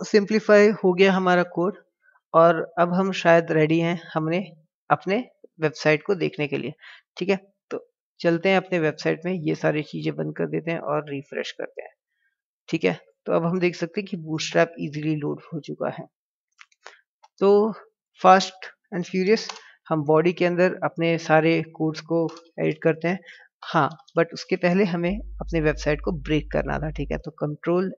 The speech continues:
X head पे आते हैं। पहले हम head को अलग कर लेते हैं।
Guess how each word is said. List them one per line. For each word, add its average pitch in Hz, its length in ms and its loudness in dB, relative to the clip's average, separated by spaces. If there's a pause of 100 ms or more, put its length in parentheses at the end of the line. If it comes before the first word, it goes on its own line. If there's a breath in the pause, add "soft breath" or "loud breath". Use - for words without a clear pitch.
(120)
X 156 320 -2 (320)
head 165 200 2
पे 190 80 4
आते 165 240 4
हैं। 165 160 -4 (1700 loud breath)
पहले 165 200 4
हम 170 220 0
head 156 260 0
को 170 100 0
अलग 170 240 2
कर 170 120 4
लेते 170 240 0
हैं। 170 120 -2